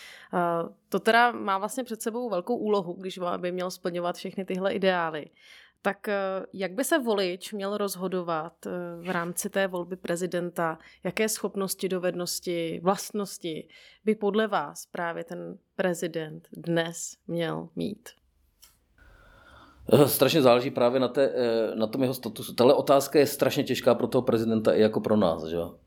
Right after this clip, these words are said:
Speaker 2: Protože on opravdu by měl být, eh, pokud by to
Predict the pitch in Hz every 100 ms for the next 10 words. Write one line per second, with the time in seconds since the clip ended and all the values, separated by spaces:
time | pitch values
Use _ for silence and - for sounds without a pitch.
0 | - 101 - 104 104 107 110 117 117 107
1 | 110 113 110 120 117 - - 78 113 113
2 | 110 110 120 113 117 120